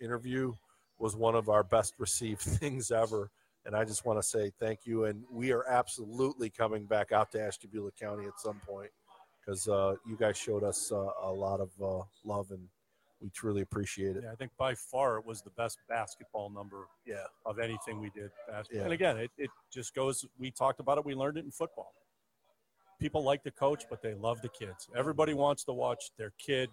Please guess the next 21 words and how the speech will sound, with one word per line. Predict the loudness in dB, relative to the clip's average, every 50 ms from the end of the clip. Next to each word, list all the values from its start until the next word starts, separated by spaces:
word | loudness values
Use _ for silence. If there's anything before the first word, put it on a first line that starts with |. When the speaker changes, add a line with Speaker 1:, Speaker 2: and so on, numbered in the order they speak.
| -8 -8
Speaker 2:
their | -6 -4 -2
neighbor's | 0 0 0 0 0 -2 -4 -6 -8
kid, | -6 -2 -2 -2 -2 -4 -6 -8
their | -6 -4 -4
nephew, | -2 0 0 0 0 -2 -6 -4 -4 -4 -4 -4 -4
their | -4 -4 -4
niece, | -2 -2 -2 -2 -2 -2 -4 -4 -6 -6 -8 _ _ _ _ _ _ _ _ _ 0
what | 4 4 4 4
have | 6 4 4 4 4
you. | 0 -4 -4 -4 -4 -6 -8 -12 -16 -20 _ _ _ _ -20 _ _
It, | -20 -20 -20 _ -8
it's, | -8 -6 -6 -4 -4 -4 -4 -6 -8 -10 -12 _ _ _ _ -20 _ _ _ _ _ _ _ _ _ _ _ _ _ _ _ -16
it's | -10 -8 -8
just, | -4 -4 -4 -4 -4 -4 -4
that's | -4 -2 -2 -6 -4
just | -4 -4 -4 -4 -8 -10 -10
the, | -14 -16 -12 _ -2
the | 0 0
reality, | 2 4 6 6 8 6 6 4 0 -2 -2
and | -2 0
that's, | 2 0 0 0 -2 -6 -6 -6 -8 -10